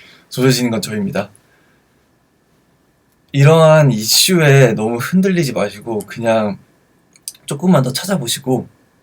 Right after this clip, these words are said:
이, 어, 투자를 하시는 게 좋을 것 같아요. 삼성 파운드리가 이슈가 되니까, 아, 삼성이 삼성이 파운드리로 이제 주력을 할 건 알-, 다 알고 계시는 사실이잖아요. 그럴 거면 <laughs> 삼성전자에 하시거나,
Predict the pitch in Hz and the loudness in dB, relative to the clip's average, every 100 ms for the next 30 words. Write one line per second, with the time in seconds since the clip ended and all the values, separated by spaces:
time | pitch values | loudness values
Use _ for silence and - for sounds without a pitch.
0 | _ 123 120 - 113 - - 156 147 147 | _ -6 -6 -4 -6 -4 -4 -2 0 0
1 | 160 - - 113 92 - - - _ _ | -2 -4 -8 -10 -10 -10 -14 -14 _ _
2 | _ _ - 180 185 185 175 170 180 165 | _ _ -6 -2 2 0 0 -2 0 0
3 | 135 127 120 120 135 135 127 101 - 135 | -2 -6 -6 -6 -2 0 -2 -4 -6 -4
4 | 123 117 110 101 - 110 - _ - 139 | -6 -6 -10 -10 -6 -6 -8 _ -14 -8
5 | 160 175 175 175 202 - _ _ _ _ | -4 0 0 -2 -4 -14 _ _ _ _
6 | _ _ _ _ _ _ _ _ _ - | _ _ _ _ _ _ _ _ _ -20
7 | _ - 190 196 190 143 175 196 175 139 | _ -6 -4 0 -2 -2 -2 -2 -2 -4
8 | 113 117 110 95 95 101 110 101 - - | -4 -6 -8 -8 -8 -6 -6 -6 -6 -6
9 | 123 127 143 139 139 - 120 120 - - | -6 -4 -6 -4 -6 -4 -8 -10 -12 -4
10 | 131 104 107 98 - 104 104 104 104 147 | -2 -2 -4 -12 -12 -10 -8 -8 -8 -8
11 | 151 - 92 90 104 - _ _ _ _ | -6 -6 -6 -6 -8 -10 _ _ _ _
12 | _ _ - - 127 131 117 123 180 185 | _ _ -12 -4 -2 0 -2 -2 -4 -4
13 | - 156 151 131 123 110 101 123 - 104 | -2 -2 -2 -6 -6 -6 -6 -8 -8 -6
14 | 120 | -6